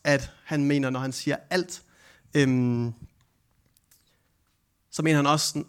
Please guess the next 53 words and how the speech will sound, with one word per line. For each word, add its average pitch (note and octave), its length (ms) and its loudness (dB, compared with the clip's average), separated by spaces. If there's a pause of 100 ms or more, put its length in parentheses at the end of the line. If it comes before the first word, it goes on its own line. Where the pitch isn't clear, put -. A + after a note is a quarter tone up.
alt E3 240 -4
andet, E3 200 -2
der D3 60 0
ligesom C#3+ 200 -2
følger D3 240 0
med. E3+ 260 2
Jeg D3 100 -4
tror, D#3 120 -4
han C3+ 100 0
havde, C3+ 360 -2
han C#3 80 -6
var C3 60 -2
meget, B2+ 400 -2
øhm, B2+ 180 -8 (180)
velhavet. D3 560 4 (580)
Han - 60 -20
var C3+ 60 -6
meget B2+ 200 -2
velanset. D#3 360 0
Jeg C3+ 100 -4
tror E3 200 -2
også, C#3+ 120 -2
han, C3 240 -2 (180)
han C#3+ 200 -4
havde, D#3+ 260 2
hvad D3+ 100 0
han C3+ 120 -4
skulle C#3+ 180 -2
bruge F#3 280 0
for D3+ 100 -4
ligesom D3+ 160 0
at B2 60 -2
have D3+ 100 2
det D3+ 140 -2
godt D3+ 200 -2
og - 60 -12
have C#3 120 -2
et C#3 60 -4
godt C#3+ 160 -2
liv. E3+ 240 -2 (1700)
Men D#3 160 6
nu B3 140 10
her, F#3+ 340 4
der D#3 60 -8
sidder D3 260 -2
han B2+ 180 -2
i B2 60 -4
fængsel, C3 400 0
og B2 60 -2
han B2+ 120 -2
skriver F3+ 240 0
brevet C#3 400 0
til B2 280 -2